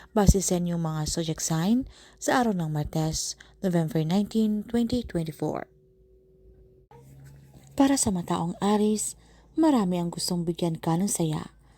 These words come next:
Kaya lang ay naaasiwa sila dahil nakatutok ka lang sa ambisyon mo.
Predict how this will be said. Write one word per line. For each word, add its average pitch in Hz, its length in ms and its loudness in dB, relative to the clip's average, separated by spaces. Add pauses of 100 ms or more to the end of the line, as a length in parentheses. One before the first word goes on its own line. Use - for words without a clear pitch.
(300)
Kaya 170 240 4
lang 180 240 0
ay 175 80 -4
naaasiwa 170 800 -2
sila 196 400 0 (480)
dahil 302 160 6
nakatutok 196 640 -2
ka 180 80 2
lang 180 240 0
sa - 160 0
ambisyon 170 400 -2
mo. 156 240 -10